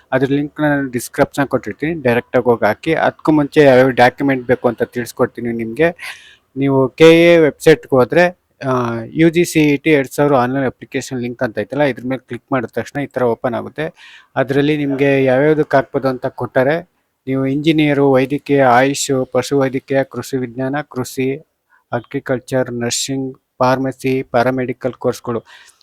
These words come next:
ಇಷ್ಟಕ್ಕೂ ನಿಮ್ಗೆ ಸಿ ಇ ಟಿ ಪರೀಕ್ಷೆ ಬರಿಬೇಕಾಗುತ್ತೆ. ನೀವು ಹೈಯೆಸ್ಟ್ ರ್ಯಾಂಕ್ ತೆಗೆದ್ರೆ ನೀವು ಸೆಲೆಕ್ಟ್ ಆಗ್ತೀರಾ. ನೀವು ಯಾವ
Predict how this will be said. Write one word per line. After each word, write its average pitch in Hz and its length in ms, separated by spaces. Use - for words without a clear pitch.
ಇಷ್ಟಕ್ಕೂ 160 540
ನಿಮ್ಗೆ 147 280
ಸಿ 135 240
ಇ 135 60
ಟಿ 160 200
ಪರೀಕ್ಷೆ 147 580
ಬರಿಬೇಕಾಗುತ್ತೆ. 131 1000
ನೀವು 131 160
ಹೈಯೆಸ್ಟ್ 131 640
ರ್ಯಾಂಕ್ 135 600
ತೆಗೆದ್ರೆ 127 340
ನೀವು 131 140
ಸೆಲೆಕ್ಟ್ 131 520
ಆಗ್ತೀರಾ. 143 340
ನೀವು 135 180
ಯಾವ 127 200